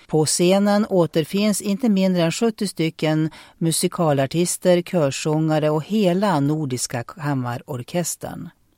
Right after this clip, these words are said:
Tuva B Larsen gör rollen som Kristina. Hon är k-, mest känd för rollerna i Så som i himmelen och Änglagård på Oscarsteatern.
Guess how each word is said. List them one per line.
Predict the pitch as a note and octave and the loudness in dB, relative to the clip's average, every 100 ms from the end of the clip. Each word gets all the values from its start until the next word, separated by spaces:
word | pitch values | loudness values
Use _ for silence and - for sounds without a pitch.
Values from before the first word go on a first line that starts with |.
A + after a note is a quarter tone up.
| _ _ _ _ _ _ _ - | _ _ _ _ _ _ _ 0
Tuva | G#3 F#3+ F#3+ | 2 4 4
B | F3+ F#3 - | 4 2 2
Larsen | D#3 D#3 F#3+ G#3+ - A#3+ A3+ | 0 2 2 0 0 2 4
gör | F3+ F3+ | 4 4
rollen | E3 D#3+ D#3+ | 4 2 0
som | D#3 C#3 | 0 -4
Kristina. | C3+ C#3 - C#3+ B2+ D3 F#3 A#3+ _ | -4 -6 -6 -4 -2 0 0 -2 _
Hon | - D3 | -8 -4
är | C#3+ C#3+ - | -2 -4 -8
k-, | - | -2
mest | F#3+ - - | -2 -2 -4
känd | F#3 F#3 F#3+ | -2 0 -2
för | - D#3+ E3+ - - - | -2 -2 -2 -6 -18 -4
rollerna | F#3 E3+ C#3 D#3 D#3+ D#3+ | 2 4 4 2 0 0
i | D#3 - | -2 -4
Så | - D#3+ D#3+ | -2 -2 -2
som | - C#3+ D3+ | 0 -2 -2
i | E3 | -4
himmelen | D#3 F3 C#3+ G3 F#3 C#3 - | -2 0 0 0 0 -2 -6
och | - - F3 | -18 0 2
Änglagård | F#3+ C#3 C#3+ C#3+ G#3 D#3+ B2+ | 4 2 0 0 2 2 0
på | - C#3+ D3 | -4 -6 -4
Oscarsteatern. | C3+ - - C3 B2 - - - - D3 E3 - - - D#3 | -6 -8 -8 -6 -6 -8 -14 -12 -6 -4 -4 -6 -12 -10 -12